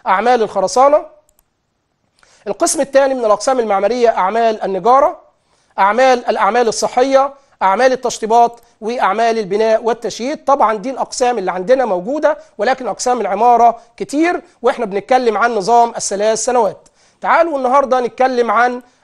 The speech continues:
أعمال النجارة. زي ما احنا قلنا في بداية الحلقة إن المنهج بتاعنا عبارة عن أربع أبواب. الباب الأولاني بيتكلم عن نجارة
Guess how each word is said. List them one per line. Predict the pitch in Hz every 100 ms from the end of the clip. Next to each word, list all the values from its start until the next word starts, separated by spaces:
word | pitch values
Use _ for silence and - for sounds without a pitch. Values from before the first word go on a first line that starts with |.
| -
أعمال | 196 196 214 240 247 247
النجارة. | 269 285 226 202 165 160 _ _ _ _ _ _ -
زي | 285 359 285
ما |
احنا | 320 247
قلنا | 247 285 254
في | 247 208
بداية | 208 262 240
الحلقة | 196 269 269 254 262 - -
إن | 262 247
المنهج | 202 254 233 202
بتاعنا | 202 269 254
عبارة | 220 208 240 254
عن | 220 214 -
أربع | 254 233 196 190
أبواب. | 180 262 302 -
الباب | 208 262 233
الأولاني | 214 196 240 220
بيتكلم | 196 - 247 214
عن | 196 233
نجارة | 196 180 247 233